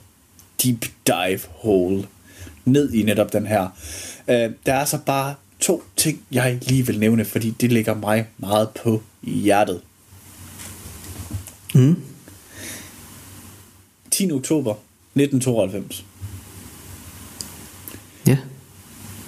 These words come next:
Speaker 1: Disney, firmaet,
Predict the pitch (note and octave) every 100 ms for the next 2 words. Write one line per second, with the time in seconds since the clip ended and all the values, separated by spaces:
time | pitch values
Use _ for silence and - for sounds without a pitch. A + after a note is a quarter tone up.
0 | - - - - - - - - - -
1 | F3 E3+ - B2 F#2+ - _ _ - -
2 | - - - - - - - - - -
3 | - - - F3+ D#3+ C3+ E2 F2+